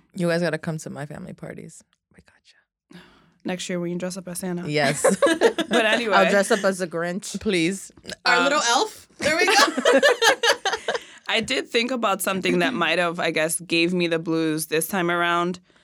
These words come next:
Speaker 2: Um, finances. I feel like,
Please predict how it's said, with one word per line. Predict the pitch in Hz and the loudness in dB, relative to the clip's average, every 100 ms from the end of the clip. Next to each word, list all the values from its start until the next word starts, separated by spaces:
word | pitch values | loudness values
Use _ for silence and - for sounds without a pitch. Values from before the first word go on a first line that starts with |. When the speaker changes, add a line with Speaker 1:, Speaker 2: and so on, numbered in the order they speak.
| _ _ _ - | _ _ _ -2
Speaker 2:
Um, | 170 165 165 160 - | 2 2 2 -2 -8
finances. | - 170 160 131 143 - - - - - | -4 -2 0 0 -4 -8 -8 -10 -12 -6
I | 165 180 | -4 -4
feel | 202 190 | -2 0
like, | 185 180 180 170 - | 2 2 2 -2 -6